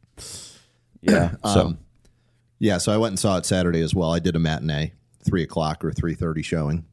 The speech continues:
Speaker 2: And, uh, no, no interruptions like you experienced, but <laughs> dude, the, the trailers are going and stuff.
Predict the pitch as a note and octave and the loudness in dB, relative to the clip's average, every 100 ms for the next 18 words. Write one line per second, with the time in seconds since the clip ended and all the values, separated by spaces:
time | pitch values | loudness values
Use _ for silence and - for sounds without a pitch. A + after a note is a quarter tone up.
0 | _ _ _ _ _ _ _ - - _ | _ _ _ _ _ _ _ -20 -20 _
1 | _ - A#2 G#2+ G#2 G2+ G2 F#2+ F2+ E2+ | _ -8 -2 -2 0 0 2 2 0 -2
2 | - _ - B2 C#3+ C#3+ - C3 C#3 C3 | -6 _ -6 2 6 6 4 4 4 4
3 | A#2+ G#2+ G#2+ F#2+ F2 C#2+ C2+ - - - | 4 6 4 4 0 -2 -4 -8 -12 -6
4 | G2 E2 F#2+ E2 - - D2+ A#1 C2 - | -4 0 0 0 -2 -2 -2 -4 -8 -10
5 | - F#2+ F2 - - - - - - - | -2 0 0 -2 -12 -18 -16 -4 -4 -2
6 | A2 - A2+ A2 - _ _ _ _ _ | -4 -4 -2 -4 -4 _ _ _ _ _
7 | _ _ _ _ - - - _ A#2 G#2 | _ _ _ _ -20 -20 -20 _ 0 0
8 | E2 G2 F#2+ G#2+ F#2 - A2+ A#2 A2 G2+ | 0 -2 -2 -2 -2 2 2 4 2 2
9 | F2+ F2+ E2+ D2+ D2 F2 D2+ | 0 2 2 0 -2 -2 -2